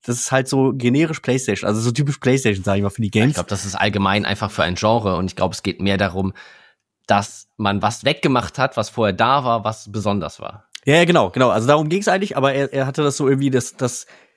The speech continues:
Speaker 1: fühlt sich nicht mehr eigen an dadurch, weil das
Speaker 2: Mhm.
Speaker 1: jetzt einfach durch diese Kamera, die so beweglich ist, wirkt es einfach wie ein God of War und ähnliches, auch wenn das ein ganz anderes Spielprinzip ist.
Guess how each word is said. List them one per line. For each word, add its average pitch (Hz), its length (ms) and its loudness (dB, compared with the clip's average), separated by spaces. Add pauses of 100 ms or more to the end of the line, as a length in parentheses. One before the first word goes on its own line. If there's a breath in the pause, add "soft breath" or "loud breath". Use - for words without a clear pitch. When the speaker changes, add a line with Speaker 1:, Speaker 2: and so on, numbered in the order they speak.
(100 soft breath)
Speaker 1:
fühlt - 400 0
sich 143 220 -4
nicht 147 240 -4
mehr 120 120 2
eigen 117 280 0
an 87 160 -4
dadurch, 87 420 -6
weil 110 120 4
das 120 200 -2
Speaker 2:
Mhm. 107 320 0
Speaker 1:
jetzt 117 300 -2
einfach 123 240 2
durch 117 180 -2
diese 104 560 2
Kamera, 123 460 2
die 110 80 -2
so 104 160 -4
beweglich 127 400 -4
ist, 123 200 -4
wirkt 127 220 0
es 127 120 -6
einfach 107 240 -2
wie 113 100 -2
ein 113 80 0
God 110 160 2
of 107 180 0
War 113 160 6
und 120 80 2
ähnliches, 113 320 -4
auch - 140 -6
wenn 113 80 0
das 104 100 -4
ein - 40 -8
ganz 110 180 -2
anderes 104 140 -4
Spielprinzip 110 540 -4
ist. 131 200 -6